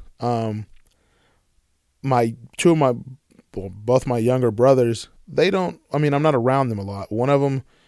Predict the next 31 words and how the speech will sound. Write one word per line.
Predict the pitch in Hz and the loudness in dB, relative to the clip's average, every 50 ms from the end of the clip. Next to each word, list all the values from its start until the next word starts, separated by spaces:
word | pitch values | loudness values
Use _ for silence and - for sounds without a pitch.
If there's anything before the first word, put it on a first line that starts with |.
| _ _ _ - | _ _ _ 0
goes | 131 135 131 123 | 2 2 2 2
to | 120 120 | 0 -2
school | - - - 131 131 127 123 | -4 -2 0 2 4 4 4
in | 120 110 | 2 0
San | - 135 127 123 | -2 -2 -2 -2
Antonio. | 113 104 - - 131 127 123 123 127 127 127 127 131 127 - _ - - - _ _ _ _ _ _ _ | -2 -4 -6 -6 -4 -4 -2 0 2 2 2 2 0 -2 -8 _ -20 -20 -20 _ _ _ _ _ _ _
The | - 127 123 123 | -4 0 4 6
other | 139 147 147 143 | 6 6 6 6
one | 127 127 131 135 139 - _ _ _ _ _ _ _ _ _ _ _ _ _ _ _ _ _ _ _ - _ _ _ - | 4 2 0 -2 -2 -4 _ _ _ _ _ _ _ _ _ _ _ _ _ _ _ _ _ _ _ -20 _ _ _ -2
is | 160 147 131 | -2 0 0
in | 139 | 0
the | 123 - | -2 -2
process | - - 120 131 139 - - 131 123 123 - | -2 0 2 2 2 4 2 2 2 2 0
of, | - 135 127 123 120 107 135 | 0 0 0 2 0 0 -2
he | 135 | -2
just, | 139 139 127 | -2 -2 -2
you | 123 131 | -2 -2
know, | 131 127 | -2 -2
he | 143 | 0
just | 135 131 123 - | 0 0 0 0
graduated | 131 123 117 123 113 110 101 | 0 0 2 2 0 -2 -2
college. | - - 127 127 127 131 127 123 - - - - - - - - - - - - | 0 2 2 4 4 2 2 -2 -4 -10 -16 -18 -18 -16 -18 -18 -18 -20 -20 -6
He's | - - 151 147 | -2 0 0 0
in | 147 131 | 0 0
the | 120 113 | -2 -4
process | 113 - - - 131 131 127 - 135 - | -4 -6 -2 2 2 4 4 2 2 0
of | 127 117 | -2 -2
finding | - - 123 123 123 120 113 | 0 0 0 0 0 -2 -2
his | 139 127 - | -4 -4 -4
career | - - 117 123 127 120 | -6 -4 0 0 0 0
path. | - 123 110 107 107 107 - | 0 -2 -2 -2 -4 -8 -10